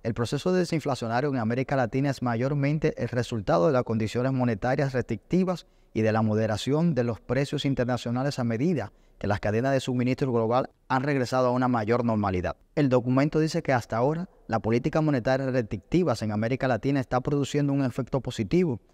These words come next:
en la batalla contra la inflación, presiones a la baja en precios por efectos cambiarios, es decir, una apreciación competitiva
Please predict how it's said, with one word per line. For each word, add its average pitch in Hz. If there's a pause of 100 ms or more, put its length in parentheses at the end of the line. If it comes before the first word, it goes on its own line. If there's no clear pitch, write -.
(140)
en 95
la 98
batalla 131
contra 139
la 110
inflación, 107 (320)
presiones 127
a 135
la 120
baja 143
en 117
precios 127
por 120
efectos 123
cambiarios, 151 (360)
es 107
decir, 156 (200)
una 143
apreciación 139
competitiva 127